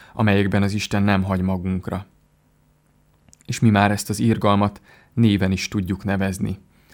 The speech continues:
Ezt a bizonyos másik utcát, az egyedüli utat, a kegyelem útját mi már személyesen is ismerhetjük. Ő Jézus Krisztus.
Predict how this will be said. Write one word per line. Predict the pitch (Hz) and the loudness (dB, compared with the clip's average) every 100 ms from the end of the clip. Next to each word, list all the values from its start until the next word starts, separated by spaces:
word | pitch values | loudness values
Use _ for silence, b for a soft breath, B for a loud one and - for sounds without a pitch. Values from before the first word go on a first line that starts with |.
| b b _ | b b _
Ezt | - - | -10 -4
a | 101 | -2
bizonyos | 107 113 104 - | 2 2 0 0
másik | 117 107 107 107 - | 2 2 0 -6 -8
utcát, | 98 - - 92 104 - _ b b b | -10 -8 -6 -8 -10 -18 _ b b b
az | - - | -12 -4
egyedüli | 113 104 95 101 95 | 0 0 0 0 0
utat, | 101 101 95 | -2 -4 -8
a | - | -4
kegyelem | 123 113 104 101 | 0 4 4 4
útját | 104 117 - 107 104 | 2 -2 0 -2 0
mi | 104 | 0
már | 104 98 | 0 0
személyesen | - 107 98 95 95 98 | -2 -2 -2 -2 -2 -4
is | 98 104 | -4 -4
ismerhetjük. | - 104 98 101 95 - 92 - b b b b b b b _ _ - | -4 -2 -2 -4 -8 -10 -12 -14 b b b b b b b _ _ -4
Ő | 107 | 0
Jézus | 104 92 90 90 - | 2 0 -2 -6 -10
Krisztus. | - 90 - 90 - - | -8 -8 -8 -10 -10 -14